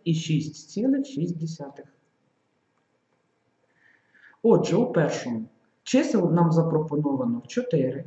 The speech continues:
тому їх суму два, додати три, додати чотири і додати п'ять поділимо саме на чотири. Отримаємо чотирнадцять поділити на чотири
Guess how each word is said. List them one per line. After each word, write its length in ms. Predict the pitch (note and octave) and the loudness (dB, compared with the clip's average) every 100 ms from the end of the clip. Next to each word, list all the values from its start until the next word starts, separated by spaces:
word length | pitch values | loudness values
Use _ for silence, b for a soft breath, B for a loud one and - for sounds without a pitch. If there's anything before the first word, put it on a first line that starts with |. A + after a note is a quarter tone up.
| - _ | -16 _
тому 480 | - A3 G3 - - | 6 8 8 6 -2
їх 300 | - F3 C#4+ | -2 2 2
суму 520 | D4 - D#3+ D3+ D#3+ - | -2 -2 0 2 0 -2
два, 400 | - E3 D#3 - | -2 0 0 0
додати 400 | E3 E3 G#3 A3+ - | -2 0 0 -2 -4
три, 160 | C#3+ C#3+ | -6 -6
додати 420 | C#3+ D#3 E3+ F3 F3 | -2 0 0 -2 -10
чотири 420 | - - F3 D3+ | -10 -2 -2 0
і 100 | A#2 | -4
додати 420 | B2+ A#2 A#2 A2+ | -8 -6 -6 -8
п'ять 400 | - F3 E4 - B B B - | -8 -6 -6 -8 B B B -2
поділимо 560 | F3 E3 B3+ C#4 E3+ | 0 4 4 4 4
саме 360 | D#3 D#3+ F#3 G3 | 2 -2 -2 0
на 120 | F3 | -2
чотири. 500 | D#3+ D#3 - A#2 - - _ b b b | -4 -12 -10 -10 -10 -20 _ b b b
Отримаємо 720 | A#3+ B3+ F3+ E3 D#3 D#3 D#3 | -2 2 4 4 4 2 0
чотирнадцять 880 | D#3 - A3+ D3 C3 A#2+ - A3 - _ - | -2 -2 0 0 -2 -2 -8 -12 -12 _ -2
поділити 540 | E3 F#3 A3 C#4 F3 | 2 4 4 4 2
на 140 | D3 C3+ | -2 -4
чотири 600 | C3+ - A#2+ A2 D#3+ | -8 -10 -8 -8 -8